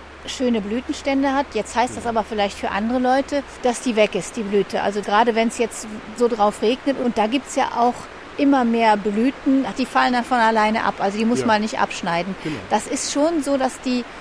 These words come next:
Speaker 1: Züchter das Verblühen mitdenken, aber vielleicht eher in kann weg.
Speaker 2: Genau. Genau, das ist natürlich oft das Ziel. Gerade auch bei den, bei den Sommerblühern ist das oft der Fall.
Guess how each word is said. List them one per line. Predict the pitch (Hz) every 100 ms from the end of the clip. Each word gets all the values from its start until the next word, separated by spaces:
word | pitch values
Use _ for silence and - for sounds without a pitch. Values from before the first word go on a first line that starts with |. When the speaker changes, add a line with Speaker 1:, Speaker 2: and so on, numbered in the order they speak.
| -
Speaker 1:
Züchter | - 254 - 311 - -
das | 226 -
Verblühen | 240 214 240 247 208 202
mitdenken, | - - 311 349 - 294
aber | 254 247
vielleicht | - 240 220 240 -
eher | 247 254 254 -
in | 247 247 247 - -
kann | 247 208
weg. | 185 107
Speaker 2:
Genau. | 101 - - - -
Genau, | 139 98
das | 95 113
ist | 151
natürlich | 147 139 131 - -
oft | 135 -
das | 127 -
Ziel. | - 143 156 175 - - -
Gerade | 117 127
auch | 110
bei | - 117
den, | 113 104 92
bei | 101
den | 101 95
Sommerblühern | 110 156 170 151 160 165 139
ist | 139 156
das | 139
oft | 127 -
der | 127
Fall. | - 123 123